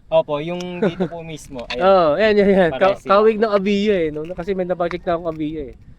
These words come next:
Speaker 2: Ito, Liam na X C Hardtail Mountain Bike Frame, aluminum sixty sixty-one, ah, pang twenty-seven point five, no? Ah, pa-, napansin ko, malit yung clearance kasi nga twenty-niner. Mamaya tignan natin yung clearance, no? Yung gulong. Ah, ito kasi gulong nito, twenty-niner.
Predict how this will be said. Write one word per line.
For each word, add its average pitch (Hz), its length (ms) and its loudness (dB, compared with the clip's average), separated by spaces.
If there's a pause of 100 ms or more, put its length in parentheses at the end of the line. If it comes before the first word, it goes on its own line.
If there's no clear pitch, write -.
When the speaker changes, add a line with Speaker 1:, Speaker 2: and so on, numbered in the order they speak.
(300)
Speaker 2:
Ito, 214 160 2
Liam 196 400 2
na 196 80 0
X 180 240 -2
C 180 80 2
Hardtail 180 240 0
Mountain 175 320 -4
Bike 156 160 -4
Frame, 151 320 -6
aluminum 170 400 -2
sixty 170 240 -10
sixty-one, 143 560 -6 (320)
ah, 156 220 -4
pang 175 180 0
twenty-seven 175 640 -2
point 160 240 0
five, 165 160 -2
no? 135 240 -10 (560)
Ah, 165 480 -2
pa-, 175 160 -4 (160)
napansin 170 320 -2
ko, 185 160 -6
malit 156 240 -4
yung 156 80 -10
clearance 156 320 -4
kasi - 160 -10
nga 160 160 -4
twenty-niner. 147 640 -4
Mamaya 143 240 -6
tignan 135 240 -8
natin 139 320 -6
yung - 60 -14
clearance, 135 400 -8
no? 123 180 -14
Yung 135 560 -8
gulong. 143 380 0 (580)
Ah, 143 380 -4
ito 143 100 -6
kasi 151 220 -6
gulong 151 260 -2
nito, 151 160 -4
twenty-niner. 131 720 -10